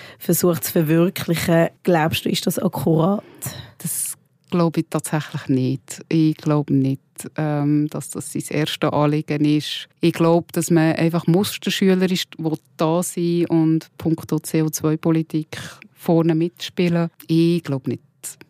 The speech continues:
Speaker 2: dass das jetzt von ihm so gesteuert wird.
Speaker 1: Wenn die Post über sechzig Millionen hat, zum Investieren, ausgeben, verbratzen, man nennt es, wie man es will, hat die Post dann zu viel Geld?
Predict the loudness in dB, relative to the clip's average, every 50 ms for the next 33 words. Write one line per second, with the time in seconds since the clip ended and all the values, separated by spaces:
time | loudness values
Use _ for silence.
0 | -20 -14 _ -8 -8 -8 -8 -10 -10 -10 -14 -16 -10 -8 -8 -6 -4 -4 -4 -2
1 | -2 -4 -4 -6 -6 -4 -4 -4 -4 -6 -8 -10 -10 -6 -4 -4 -4 -4 -6 -10
2 | -12 -16 -20 -20 -18 _ -20 -20 -20 -20 -20 _ _ _ -14 -14 _ _ _ _
3 | _ _ _ -4 0 0 0 0 2 2 4 4 4 4 2 -2 -4 -4 -8 -14
4 | -20 _ _ _ -2 0 2 0 0 0 -2 -2 -2 -4 -4 -2 -2 -2 -2 -4
5 | -4 0 2 4 4 6 6 4 4 4 4 4 4 4 4 4 0 -4 _ _
6 | -20 -20 -20 -20 -20 -20 _ _ _ _ _ _ _ -14 -10 -2 0 2 4 4
7 | 4 4 4 2 2 0 0 -2 -4 -6 _ _ -20 _ _ 2 4 4 4 2
8 | 2 0 0 2 2 4 4 4 4 4 2 2 0 -4 -14 _ _ _ _ _
9 | _ 0 0 0 0 0 0 2 2 4 2 0 -2 -6 _ -16 -2 -2 -2 0
10 | 2 2 2 2 2 0 -4 -2 0 2 2 2 0 -4 _ _ _ _ 2 2
11 | 4 4 4 2 2 2 2 2 4 2 2 2 2 2 2 0 0 -4 -6 -6
12 | -6 -14 -20 -20 -20 -20 _ _ _ -6 -4 -2 -2 -4 -4 -2 2 2 4 2
13 | 2 2 0 0 0 -2 -4 0 2 2 2 2 2 2 2 2 0 -2 -4 -8
14 | -16